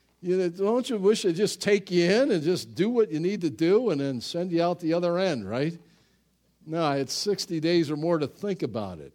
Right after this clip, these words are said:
Great day. Gonna cut my leg open, throw it over my head, hack the head of my bone off, ram a piece of steel in there. Oh, that's fun. I can't wait for that. Oh, I wonder if I'll survive, you know? It's just like hanging there, you know, like,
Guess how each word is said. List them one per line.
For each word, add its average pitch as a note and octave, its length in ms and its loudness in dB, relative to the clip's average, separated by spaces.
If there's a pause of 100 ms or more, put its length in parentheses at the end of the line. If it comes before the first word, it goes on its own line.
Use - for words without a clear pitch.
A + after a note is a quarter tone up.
(220)
Great B2+ 600 -6
day. A#2 180 -4
Gonna G#2 220 -10
cut - 280 -8
my B2 120 -6
leg C3 280 -2
open, C3 380 -4
throw C#3 300 -4
it C3 40 0
over B2+ 220 -2
my A2+ 160 -4
head, A#2+ 520 -4 (840)
hack F3 320 4
the D#3 120 0
head D#3+ 200 2
of E3 80 0
my C#3+ 160 0
bone D#3 400 0
off, D#3 340 2 (560)
ram D#3+ 380 0
a D3 140 0
piece D#3+ 340 -6
of A#2+ 80 -10
steel D#3 480 -4
in C#3+ 80 -2
there. C#3 320 -2
Oh, F3+ 180 2
that's E3 280 0
fun. A2+ 460 -6
I A#2+ 60 -14
can't D#3 260 -2
wait D#3 200 0
for D3 160 -6
that. D3 400 0 (640)
Oh, F3 120 -6
I D#3+ 100 0
wonder E3 260 0
if D#3 120 -6
I'll D#3 140 2
survive, C#3+ 880 -2
you C3 100 -6
know? F3+ 180 0
It's - 160 0
just A#3+ 200 -2
like G#3 240 4
hanging G#3+ 540 4
there, G#2 280 -2
you B2+ 120 -2
know, F3 180 0
like, D#3+ 360 0